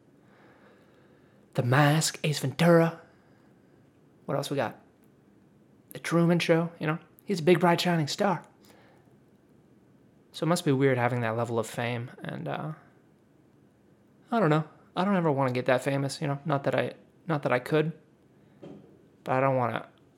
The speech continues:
I wanna still be able to go outside, you know? I think a lot of comedians share that too. We all, we all wanna become, like, Doug Stanhope level of famous, you know?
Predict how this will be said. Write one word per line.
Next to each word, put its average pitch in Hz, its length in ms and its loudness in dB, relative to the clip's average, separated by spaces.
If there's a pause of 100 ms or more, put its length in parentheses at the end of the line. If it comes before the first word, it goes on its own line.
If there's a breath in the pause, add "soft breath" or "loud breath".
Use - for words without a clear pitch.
(340)
I 151 60 0
wanna 156 140 0
still 147 180 -4
be 131 100 -4
able 120 120 -2
to 117 100 0
go 123 160 0
outside, 123 440 -4
you 127 60 -6
know? 156 120 -6 (580)
I - 320 -20
think 165 120 8
a 143 40 8
lot 131 120 6
of 123 60 0
comedians 123 360 -2
share 120 220 -2
that 123 160 -2
too. 135 140 -4
We 127 120 0
all, 147 200 4
we 156 100 4
all 180 140 6
wanna 180 140 2
become, 151 280 2
like, 135 360 0
Doug 131 220 2
Stanhope 127 520 -2
level 120 240 -4
of 117 80 -6
famous, 123 420 -6
you 135 60 -6
know? 147 140 -6